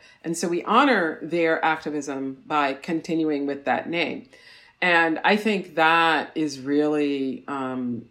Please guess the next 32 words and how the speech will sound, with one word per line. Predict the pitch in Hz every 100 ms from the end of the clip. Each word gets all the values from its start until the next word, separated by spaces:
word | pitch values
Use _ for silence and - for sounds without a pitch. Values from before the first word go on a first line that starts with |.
| _
central. | - 156 147 156 113 -
And, | 170 180
and | 240 240
I, |
and | 196 254
I | 269
think | 277 330 381
that, | 427 392 - -
you | 349
know, | 233 220 262 - - - _ -
um, | 202 202 - 208 220
my | 233
sense | 233 226 247
is | 262 254
my | 220 226
students | 226 233 220 202
get | 180 -
that. | 139 101 -
Like | 156 160
at | -
Columbia, | - 160 240 196 160 147
you | - 180
know, | 147
we | 165
now | 165 165
have | 185 175 170 160 - - -
organizations, | 175 190 196 175 175 190 202 180 160 165
you | 175
know, | 156 143 151
of | 160 170
women | 294 294 240
students, | - 175 156 143 131 127 -